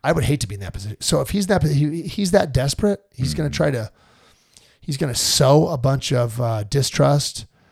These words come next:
Speaker 1: and basic theft, you know, with
Speaker 2: Mm-hmm.
Speaker 1: people. I, I,
Speaker 2: Mm-hmm.
Speaker 1: he's gonna reap that later down the road.
Speaker 2: Yeah.
Speaker 1: So I, best thing I can do is just, um, give to him as a brother would. And so that's what I did. And so, uh, that was kind of the theme of that,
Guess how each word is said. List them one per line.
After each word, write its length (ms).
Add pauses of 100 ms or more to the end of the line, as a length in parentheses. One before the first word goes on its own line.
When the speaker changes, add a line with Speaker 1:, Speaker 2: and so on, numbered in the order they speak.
(160)
Speaker 1:
and 400 (140)
basic 300
theft, 720
you 120
know, 280 (200)
with 200
Speaker 2:
Mm-hmm. 60
Speaker 1:
people. 460
I, 280
I, 40
Speaker 2:
Mm-hmm. 280
Speaker 1:
he's 180
gonna 160
reap 280
that 280
later 240
down 180
the 80
road. 380 (180)
Speaker 2:
Yeah. 380
Speaker 1:
So 240
I, 180
best 400
thing 160
I 140
can 160
do 240
is 160
just, 420
um, 380 (1500)
give 320
to 160
him 160
as 100
a 60
brother 260
would. 360 (160)
And 160
so 140
that's 220
what 100
I 60
did. 260
And 220
so, 380
uh, 220
that 140
was 120
kind 140
of 80
the 60
theme 240
of 60
that, 260